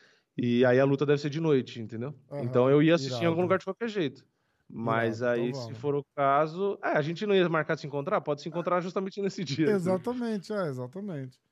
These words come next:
Speaker 2: Eu não vou ficar enchendo o saco de vocês, aproveita a tua viagem. Se precisar de alguma coisa, eu tô ali pertinho.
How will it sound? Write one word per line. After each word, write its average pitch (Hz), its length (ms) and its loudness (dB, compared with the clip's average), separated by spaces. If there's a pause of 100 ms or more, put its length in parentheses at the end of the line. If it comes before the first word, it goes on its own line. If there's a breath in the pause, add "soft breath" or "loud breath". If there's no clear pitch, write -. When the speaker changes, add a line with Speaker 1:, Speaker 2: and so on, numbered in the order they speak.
(360)
Speaker 2:
Eu 196 100 -6
não 247 100 -4
vou 247 120 -2
ficar 175 280 -6
enchendo 165 260 -4
o 139 40 -8
saco 139 400 -8
de 123 80 -12
vocês, 135 360 -8
aproveita 139 440 -8
a - 20 -16
tua 143 140 -10
viagem. 120 520 -8
Se - 160 -20
precisar 139 380 -10
de 135 60 -10
alguma 127 180 -8
coisa, 123 240 -8
eu 117 40 -12
tô 127 100 -10
ali 120 100 -6
pertinho. 165 680 -8